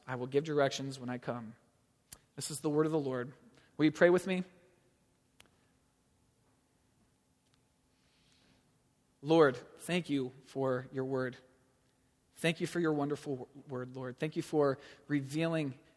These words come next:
yourselves to us in your word, Lord. God, we pray that your word would capture our hearts this morning. We pray that your Holy Spirit would come and capture our hearts through your word. God, just as we sang this morning,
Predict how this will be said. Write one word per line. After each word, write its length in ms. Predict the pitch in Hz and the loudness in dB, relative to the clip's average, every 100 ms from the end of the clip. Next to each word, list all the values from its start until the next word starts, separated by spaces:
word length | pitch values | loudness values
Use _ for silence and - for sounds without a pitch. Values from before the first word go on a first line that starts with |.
| _ | _
yourselves 680 | 135 139 - 135 135 127 - - | -6 -2 0 0 0 -2 -10 -10
to 240 | - 143 | -6 -2
us 300 | 131 123 - - | -2 -2 -8 -10
in 100 | 131 | -8
your 140 | 127 127 | -6 -6
word, 260 | 123 123 | -6 -8
Lord. 300 | 127 120 120 - _ _ _ _ _ _ _ _ _ _ _ _ _ _ _ _ | -12 -12 -14 -20 _ _ _ _ _ _ _ _ _ _ _ _ _ _ _ _
God, 160 | 160 160 | 2 4
we 120 | 202 | 2
pray 300 | - 190 190 | 4 6 8
that 180 | 175 139 | 6 2
your 160 | 170 | 2
word 420 | 165 156 170 165 | 2 4 4 4
would 200 | 156 131 | 0 -6
capture 640 | - - 190 185 - 135 123 - | -8 4 4 4 0 -2 -4 -4
our 160 | 139 143 | 0 0
hearts 280 | 147 143 - | 0 -2 -4
this 200 | 127 - | -6 -6
morning. 200 | 131 127 | -6 -2
We 120 | 170 | -2
pray 200 | - 196 | 2 2
that 140 | 180 | 2
your 140 | 151 139 | 0 -4
Holy 400 | - 185 196 202 | 0 2 2 0
Spirit 520 | - - 180 170 139 | -2 0 4 4 4
would 220 | 139 143 | 0 -10
come 380 | - 175 175 180 - - - - | -4 0 0 -2 -10 -20 -18 -10
and 160 | 127 | -10
capture 580 | - 180 190 - 196 190 | -6 0 0 2 -2 -2
our 180 | - 151 | 0 0
hearts 500 | 156 143 127 - - - _ _ | 0 0 0 -4 -8 -10 _ _
through 160 | 135 | -8
your 180 | 127 147 | 0 0
word. 400 | 143 139 123 117 - _ _ _ _ _ _ _ _ _ _ _ _ _ | 2 -2 -2 -8 -16 _ _ _ _ _ _ _ _ _ _ _ _ _
God, 180 | 170 156 | -2 0
just 240 | 139 196 | 2 0
as 160 | 214 180 | 0 0
we 100 | 196 | 0
sang 280 | 185 196 185 | 2 2 0
this 240 | 175 - | 0 0
morning, 340 | 160 151 143 | 0 0 0